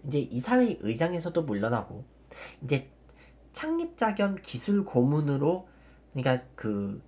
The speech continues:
이사만 갖고 있는 거야. 그 다음, 그 이천이십 년 삼월에 이사직이랑 이 투자회사 직책에서,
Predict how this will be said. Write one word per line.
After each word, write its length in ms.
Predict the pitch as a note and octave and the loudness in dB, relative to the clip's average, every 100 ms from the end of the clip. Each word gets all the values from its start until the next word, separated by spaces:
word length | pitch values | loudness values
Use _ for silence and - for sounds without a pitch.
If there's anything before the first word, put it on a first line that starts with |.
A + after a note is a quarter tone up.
| - - - | -20 -18 -4
이사만 500 | B2+ - C4+ C4 G#3 | -2 0 2 2 0
갖고 260 | - - | -6 -10
있는 180 | - A#2+ | -10 -10
거야. 240 | D3 - - - - - - - - - - - - - - - - - - - - - | -14 -16 -18 -20 -20 -20 -20 -20 -20 -20 -20 -20 -20 -20 -20 -20 -20 -20 -20 -20 -20 -10
그 240 | - E3 | -2 -2
다음, 460 | - A2 G2+ G2 E3+ - - - - - - - - | 0 -2 -2 -4 -10 -16 -20 -20 -20 -20 -20 -20 -18
그 680 | - C#3+ C#3 C#3 C#3 C3+ C#3 - - - - - - - - - - - | -4 -2 0 -2 -2 -4 -6 -12 -20 -20 -20 -20 -20 -20 -20 -20 -20 -14
이천이십 680 | B2+ B2 B3 A3+ G#2+ - F#3 | -10 -2 0 2 0 -4 0
년 180 | C#3+ B2+ | 2 2
삼월에 560 | F3 A#3+ B3 A#2 C3 - - - - - - - - - - - | 0 2 2 2 -4 -10 -20 -20 -20 -20 -20 -20 -20 -20 -20 -8
이사직이랑 680 | A#2+ A3 A#3+ G#3+ C3 F#2+ G2 - - - - | 0 2 2 2 0 -4 -6 -18 -20 -20 -12
이 220 | A2 A2+ - | -8 -8 -8
투자회사 840 | - C4+ D#4+ C#4+ B3 F#3+ E3 D3 | -4 2 4 4 2 0 0 -2
직책에서, 1700 | - - - - D3+ D3 C#3+ C#3+ C#3 B2+ G2+ F#2+ G2 G2 - G#3+ A#3+ | -4 -10 -4 2 4 4 4 4 2 -2 -4 -6 -6 -4 2 2 0